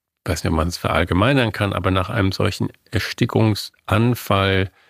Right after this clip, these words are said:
Sorge wieder zu essen? Und wenn ja, wie kann man ihnen dabei helfen?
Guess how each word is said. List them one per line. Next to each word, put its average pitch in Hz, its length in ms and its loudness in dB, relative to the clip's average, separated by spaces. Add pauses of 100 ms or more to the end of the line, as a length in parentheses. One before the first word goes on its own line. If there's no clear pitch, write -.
(280)
Sorge 110 560 2
wieder 95 320 0
zu - 340 -10 (180)
essen? 151 480 0
Und 104 300 0 (300)
wenn 101 260 2
ja, 101 560 0
wie 107 80 -6
kann - 180 -4
man 101 140 0
ihnen 98 160 -2
dabei 92 260 0
helfen? 101 420 -6